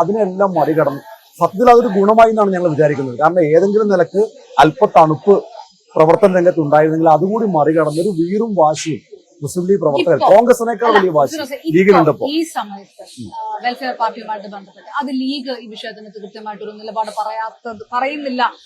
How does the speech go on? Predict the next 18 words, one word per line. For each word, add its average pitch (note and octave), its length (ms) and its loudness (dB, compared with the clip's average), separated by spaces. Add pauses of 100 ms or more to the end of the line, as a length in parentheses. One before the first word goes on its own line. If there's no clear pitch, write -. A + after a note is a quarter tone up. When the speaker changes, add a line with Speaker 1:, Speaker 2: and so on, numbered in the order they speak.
(180)
Speaker 2:
അല്ലെങ്കിൽ E4 340 -8
ലീഗ് D#4+ 220 -8
അത് D#4+ 80 -8 (340)
കുറച്ച് E4 260 -10
പാസീവായിട്ടാണ് A#3+ 720 -6 (100)
മറുപടി G#3 340 -18
പറയുന്നത്, G3+ 320 -20
ഒരു - 100 -20
സാധനമാണ്. G#3+ 340 -16 (200)
അതാണല്ലോ C4+ 340 0
ഇപ്പൊ C#4 160 -10
കത്തി C4+ 240 -8
നിൽക്കുന്നത്. G#3 320 -16 (260)
അതാ E4 120 0 (100)
ചോദിച്ചത്, A3 280 -14 (120)
ഇന്നത്തെ D4 260 -14
ഒരു, C#4 80 -8 (140)
ഒരു C4 100 -8